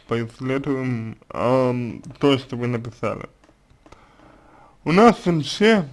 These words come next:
пишете вы, сложилась трудная ситуация». Здесь,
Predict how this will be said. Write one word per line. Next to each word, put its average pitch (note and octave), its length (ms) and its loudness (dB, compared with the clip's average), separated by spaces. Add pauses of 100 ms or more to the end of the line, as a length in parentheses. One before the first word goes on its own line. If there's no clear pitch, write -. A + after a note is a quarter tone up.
(240)
пишете E3 380 -6
вы, D#3+ 260 -2
сложилась D#3 640 -2 (420)
трудная C3+ 440 -2
ситуация». B2 580 -4 (2500)
Здесь, F3 680 2